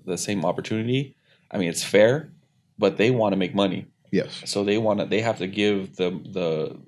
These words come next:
Speaker 1: their true trust to the companies that they know can execute. That's what I think.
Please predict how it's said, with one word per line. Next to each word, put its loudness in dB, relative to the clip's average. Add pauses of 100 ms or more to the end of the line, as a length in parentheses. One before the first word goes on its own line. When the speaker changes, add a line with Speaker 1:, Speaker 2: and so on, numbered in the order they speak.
(120)
Speaker 1:
their 0
true -2
trust -2
to -6
the -8
companies -6
that -4
they -2
know -2
can -8
execute. -12 (1300)
That's -8 (120)
what -4
I 0
think. -16